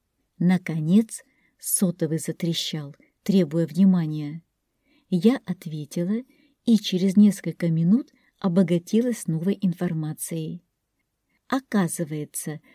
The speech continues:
владелец иномарки обитал в поселке Сокол –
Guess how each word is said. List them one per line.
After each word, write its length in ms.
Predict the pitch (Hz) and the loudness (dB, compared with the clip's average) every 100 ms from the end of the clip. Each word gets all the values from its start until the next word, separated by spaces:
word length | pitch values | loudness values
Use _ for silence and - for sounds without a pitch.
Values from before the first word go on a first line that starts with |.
| _ | _
владелец 760 | 156 185 214 196 214 160 147 - - | -2 2 4 4 4 2 -4 -6 0
иномарки 800 | 180 175 180 269 330 - - - _ _ - | 2 2 2 0 -4 -10 -10 -12 _ _ -2
обитал 500 | 180 185 185 202 285 | 0 0 0 -2 -2
в 100 | _ | _
поселке 640 | 180 170 - 202 226 247 | -6 -4 0 0 0 -2
Сокол – 640 | 240 - 254 175 - 151 - | -4 -2 -2 -2 -4 -10 -10